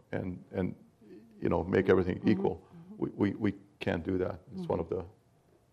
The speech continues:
Speaker 1: the difficulties. So.
Speaker 2: Mm-hmm. Um, are, are there things you're working on now that are patented items for the university?
Speaker 1: W-, we have... Um, so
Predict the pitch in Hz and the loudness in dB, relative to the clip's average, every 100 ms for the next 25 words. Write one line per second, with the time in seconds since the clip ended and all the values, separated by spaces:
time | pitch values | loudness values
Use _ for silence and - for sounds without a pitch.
0 | 185 - 85 - - - 120 - _ - | -18 -14 -12 -10 -12 -14 -20 -20 _ -10
1 | 190 190 175 208 208 _ _ - - - | -6 -6 -8 -10 -12 _ _ -20 -20 -20
2 | - - 214 208 208 - 208 - 214 226 | -14 0 4 4 2 -2 -6 -6 -4 0
3 | 233 262 254 247 247 240 226 - 170 220 | 2 2 2 0 4 4 4 -2 -6 -4
4 | 226 220 220 214 196 190 190 190 196 - | -4 -8 0 2 4 4 4 2 0 -6
5 | - - - 180 170 - - 185 175 170 | -20 -14 -2 -2 -2 -8 -12 -8 -6 -6
6 | - - 185 208 202 214 208 - - 202 | -8 -8 -6 -6 -4 -6 -8 -16 -6 -4
7 | 202 208 196 - 190 190 190 190 196 - | -2 -4 -4 -6 -2 2 2 0 -6 -6
8 | 220 214 190 160 - - _ 208 - 156 | -6 -6 -10 -14 -18 -20 _ -10 -8 2
9 | 139 131 127 - - - - _ _ _ | 4 6 4 0 -18 -20 -20 _ _ _
10 | - 117 113 107 101 98 _ - - 113 | 0 4 6 4 0 -8 _ -20 4 8
11 | 107 - | 10 8